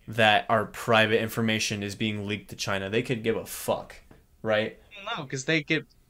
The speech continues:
Speaker 2: money. Like, that, that just, like, they, they sell out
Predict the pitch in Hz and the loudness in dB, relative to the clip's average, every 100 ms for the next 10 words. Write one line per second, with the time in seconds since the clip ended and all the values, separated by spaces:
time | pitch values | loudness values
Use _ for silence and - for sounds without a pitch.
0 | _ _ _ _ - 127 175 202 123 131 | _ _ _ _ -8 -2 0 0 -4 -4
1 | 143 139 135 135 143 139 151 143 - _ | -4 -4 -4 -4 -6 -4 -2 -4 -6 _
2 | _ 143 135 - 143 - - 131 143 127 | _ -4 -4 -2 -2 0 0 2 2 0
3 | 139 | 0